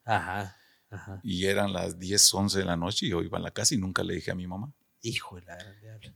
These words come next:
Speaker 2: Hasta como a las dos horas, dos, tres de la mañana que me comencé a quejar, pero era
Speaker 1: Ajá.
Speaker 2: porque tenía el
Speaker 1: Ya no
Speaker 2: ca-, ya no
Speaker 1: aguantabas.
Speaker 2: aguantaba. Al otro día me llevó al hospital.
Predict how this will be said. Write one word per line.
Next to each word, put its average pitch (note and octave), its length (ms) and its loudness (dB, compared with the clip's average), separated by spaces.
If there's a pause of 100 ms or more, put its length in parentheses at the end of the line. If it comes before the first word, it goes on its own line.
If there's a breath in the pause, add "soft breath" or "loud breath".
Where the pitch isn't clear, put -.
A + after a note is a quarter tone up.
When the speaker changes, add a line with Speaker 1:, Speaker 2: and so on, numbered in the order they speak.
(160)
Speaker 2:
Hasta D#2 760 6
como E2+ 200 -2
a E2 40 -2
las E2 160 -2
dos F#2+ 240 6
horas, G#2+ 560 8
dos, F#2 320 2
tres G2+ 200 6
de G2+ 80 4
la F#2+ 120 6
mañana F#2 400 0
que - 120 -2
me F2 140 0
comencé E2+ 360 2
a - 40 0
quejar, C#3+ 400 0
pero F#2 160 0
era F2 120 0
Speaker 1:
Ajá. - 80 -6
Speaker 2:
porque F#2 260 -6
tenía - 400 -10
el - 200 -16
Speaker 1:
Ya D#3 200 10
no C#3 100 8
Speaker 2:
ca-, B2 80 10
ya - 0 -
no A2+ 60 6
Speaker 1:
aguantabas. B2 420 2
Speaker 2:
aguantaba. E2 480 -4
Al E2 120 -2
otro G2 260 2
día A2+ 180 6
me G2 140 2
llevó F2 240 0
al E2+ 80 -4
hospital. B2 480 -4